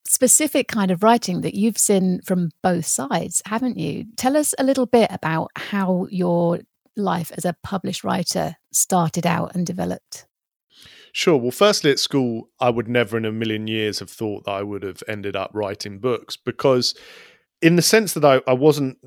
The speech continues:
Speaker 2: that confident with my reading, that meant that I wasn't that confident with my writing. I was always the kid,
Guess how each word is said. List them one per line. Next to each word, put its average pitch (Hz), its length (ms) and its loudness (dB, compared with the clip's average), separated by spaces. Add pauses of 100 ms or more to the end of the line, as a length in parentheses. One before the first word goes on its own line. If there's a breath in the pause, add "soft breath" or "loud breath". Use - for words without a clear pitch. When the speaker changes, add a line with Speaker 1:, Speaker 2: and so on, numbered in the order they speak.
Speaker 2:
that 127 220 2
confident 127 440 -2
with 117 140 -4
my 113 140 -2
reading, 117 480 0
that 117 160 -2
meant 110 340 -4
that 110 140 -2
I 110 80 2
wasn't 110 340 -2
that 110 160 -6
confident 107 480 -8
with 107 160 -10
my 107 160 -4
writing. 135 460 2
I 107 100 -2
was 107 240 -4
always 107 380 -4
the 113 100 -10
kid, 107 400 -6